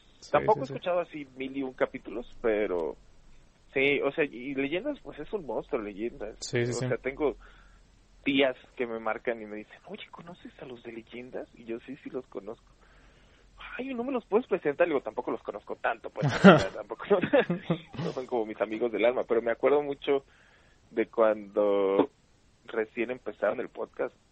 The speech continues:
Speaker 2: porque los tengo en Facebook y me acuerdo haber visto algún post de ellos diciendo, "Oigan, si pueden escuchar este nuevo proyecto que tenemos", y poniendo la liga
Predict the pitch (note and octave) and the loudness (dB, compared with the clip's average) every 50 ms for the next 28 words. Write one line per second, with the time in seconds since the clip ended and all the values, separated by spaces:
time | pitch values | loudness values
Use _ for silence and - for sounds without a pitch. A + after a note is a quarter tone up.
0 | _ - - - - _ - F#2 F2 E2 C2+ G1+ - - - - - F#2 F#2+ - | _ -16 -16 -16 -16 _ -12 -10 -10 -8 -10 -12 -14 -18 -18 -16 -14 -14 -14 -12
1 | _ - G#2 G2+ A2 A#2+ A2 G2 - - _ A2+ A2+ A2 - - C3 - - F#2 | _ -10 -10 -6 -6 -6 -6 -6 -10 -14 _ -12 -12 -12 -12 -16 -16 -16 -16 -18
2 | G#2 A#2 - - G2 G2 G2+ G2+ G2+ G#2+ F#2 G2+ F#2+ - - G2 F#2 E2+ F2 G#2 | -18 -14 -10 -8 -6 -4 -4 -4 -4 -6 -6 -10 -14 -10 -8 -6 -6 -6 -8 -12
3 | G#2 - - F#2 F#2+ - F2+ F2+ E2 D#2+ F#2+ - - _ _ _ _ _ _ _ | -14 -10 -10 -10 -8 -6 -8 -8 -8 -8 -10 -14 -18 _ _ _ _ _ _ _
4 | _ _ _ _ - A2 - - F#2+ G2 G2 G2 G2 G#2 B2+ D3+ F3 F3 D#3+ D#3+ | _ _ _ _ -20 -20 -18 -12 -12 -10 -8 -6 -6 -6 -4 -4 -4 -6 -6 -8
5 | D3+ - A#2+ - C3+ C#3+ D3 C#3 C3 - - - - - B2 C3 C3 - C3 B2+ | -10 -12 -12 -6 -4 -4 -4 -4 -6 -10 -16 -12 -6 -4 -4 -4 -4 -6 -8 -6
6 | A#2+ A#2+ A#2+ - - A2+ A2 A#2 - - A#2 - G2+ - - - - A2+ A#2 A#2 | -6 -8 -8 -8 -10 -10 -10 -10 -12 -14 -16 -16 -14 -12 -12 -10 -6 -4 -4 -2
7 | A#2+ B2 A#2+ A#2 G#2+ - G2 - G#2+ G#2 G2+ A2 A2+ A#2 G#2+ G2 G2 G2+ G#2+ A2 | -4 -4 -6 -10 -14 -14 -12 -10 -8 -8 -6 -4 -2 -2 -2 -2 -4 -4 -6 -6
8 | A2 A2 G#2 G2+ F#2+ - | -6 -4 -4 -4 -4 -6